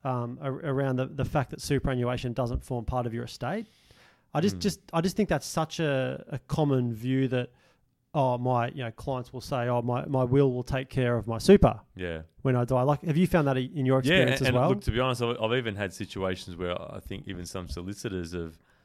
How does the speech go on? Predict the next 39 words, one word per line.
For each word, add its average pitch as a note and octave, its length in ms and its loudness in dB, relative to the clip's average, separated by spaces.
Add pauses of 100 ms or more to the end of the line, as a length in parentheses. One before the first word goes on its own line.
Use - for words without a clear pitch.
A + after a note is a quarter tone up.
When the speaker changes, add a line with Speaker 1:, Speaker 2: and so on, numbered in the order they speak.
(180)
Speaker 2:
have F2+ 160 -10
made F2+ 220 -4
note F#2+ 260 -2
in F2 140 -6
wills F2+ 300 -4
that, F2+ 160 -6
"Oh, F#2 140 -2
my F2+ 140 -6
superannuation F2+ 800 -6
will F2 140 -6
be E2+ 300 -6 (420)
distributed F2+ 600 -6 (380)
according G2 400 -6
to F#2+ 100 -10
the E2+ 120 -6
following," F#2+ 580 -2
but F#2+ 300 0 (680)
that C3+ 260 0
can A#2 260 0
take F2+ 280 -6
place, G2+ 400 -4
but G#2 180 -8
you G#2 100 -4
need A#2 160 -4
to G2 100 -12
make F#2 200 -8
sure G2 260 -8
that F2+ 140 -8
when F#2+ 160 -6
you're F2 100 -6
making F2 560 -4 (640)
your F#2+ 180 2
superannuation F2+ 920 2
death F#2 280 0
benefit F2+ 380 -2
nomination, F#2 800 -2 (380)
that G#2+ 100 -4
you G2 120 0
nominate F#2+ 640 0